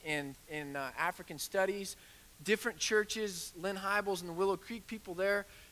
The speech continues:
churches on the East Coast, churches in the Midwest that are coming together to try and work on what would a national collaborative campaign for the Congo look like.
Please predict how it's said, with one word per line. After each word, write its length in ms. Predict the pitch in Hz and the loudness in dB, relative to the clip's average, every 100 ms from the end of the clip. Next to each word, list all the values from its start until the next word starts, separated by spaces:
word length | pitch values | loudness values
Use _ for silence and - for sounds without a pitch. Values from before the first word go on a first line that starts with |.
| - | -4
churches 440 | - 214 214 208 | 2 4 2 0
on 120 | 190 165 | 0 -2
the 80 | 202 | -2
East 260 | 214 - | -2 -2
Coast, 380 | - 214 202 - | 0 2 2 0
churches 380 | - 202 190 185 | -2 -2 -2 -4
in 60 | 185 | -4
the 80 | |
Midwest 560 | 185 185 185 208 202 - - - - | -2 0 2 4 2 -2 -12 -10 0
that 80 | |
are 60 | 180 | 0
coming 280 | - 240 240 | 2 2 2
together 360 | 202 220 214 | 6 6 8
to 60 | 180 | 4
try 280 | - 220 208 | 2 2 2
and 200 | 185 160 | 2 2
work 260 | 208 208 208 | 2 2 2
on 200 | 175 160 170 | 0 0 -2
what 160 | 226 | 0
would 100 | 247 | 2
a 60 | 202 | 0
national 880 | 170 180 196 220 - 226 226 233 233 - - | 0 0 0 0 0 0 0 0 -2 -12 -16
collaborative 720 | - 185 170 175 196 202 196 - | -10 -4 2 2 2 2 -2 -2
campaign 640 | 208 180 - 202 180 160 | -8 -8 -8 -6 -6 -6
for 120 | 143 | -8
the 80 | 160 | -10
Congo 480 | - 185 180 156 151 | -6 -2 -2 -2 -4
look 300 | 147 165 - | -4 -6 -8
like. 220 | 110 95 | -14 -14